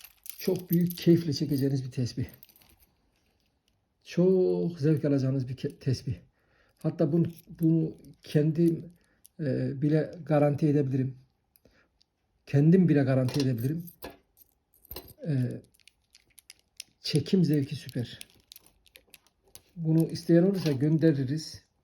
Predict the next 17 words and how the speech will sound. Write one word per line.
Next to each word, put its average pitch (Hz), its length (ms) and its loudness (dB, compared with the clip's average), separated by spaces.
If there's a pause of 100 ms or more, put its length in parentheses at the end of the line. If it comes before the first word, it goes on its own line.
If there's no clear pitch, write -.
(120)
Beğenmediği 160 800 4
takdirde 147 520 -2 (680)
bize 143 200 0
geri 139 220 0
göndersin. 110 420 -4 (1200)
<coughs> 240 580 8 (3000)
Şöyle 135 360 -4 (300)
dört 143 240 -2
sallantılı. 127 640 -4 (1200)
Ağır 147 300 4
bir 139 80 0
gümüşü 123 400 -4
var. 151 280 -8 (160)
Çok - 260 -4
ağır 131 220 -4
hem 123 220 -8
de. 160 80 -8